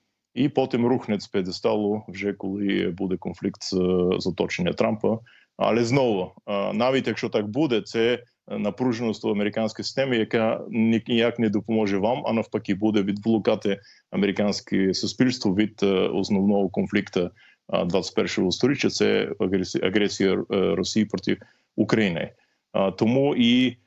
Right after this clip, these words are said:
а, у секому овој паки конфликт, або ни, а, то, на жал, Кремљ, а, буде користувати ци таки период, межцарствие, период конфликтив, а, з-,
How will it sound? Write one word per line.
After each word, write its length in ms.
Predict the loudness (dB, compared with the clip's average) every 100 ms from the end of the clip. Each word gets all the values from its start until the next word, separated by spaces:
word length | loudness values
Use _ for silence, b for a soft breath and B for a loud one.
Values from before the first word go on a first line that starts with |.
| _ _
а, 160 | -2 0
у 140 | 0
секому 520 | 2 0 0 0 2 2
овој 220 | 2 0
паки 420 | -2 -2 -2 -2
конфликт, 460 | -2 -2 -2 -4 -4
або 240 | -4 -2
ни, 360 | 0 0 -2 -4
а, 240 | -6 -6 -4
то, 240 | -2 -2
на 120 | -2
жал, 200 | 0 0
Кремљ, 520 | -2 -2 0 0 0
а, 400 | -2 -4 -2 -4
буде 260 | -4 -4 -4
користувати 600 | -4 -6 -2 0 0 -2
ци 360 | -2 0 0 -2 b b b _
таки 480 | -8 -2 2 2 2
период, 500 | 2 2 2 0 0
межцарствие, 1040 | 0 0 0 0 0 -2 0 2 0 -4 -4
период 260 | -2 -2
конфликтив, 680 | -2 -6 -2 -4 -2 -4 -2 -2
а, 300 | -2 -2
з-, 140 | -2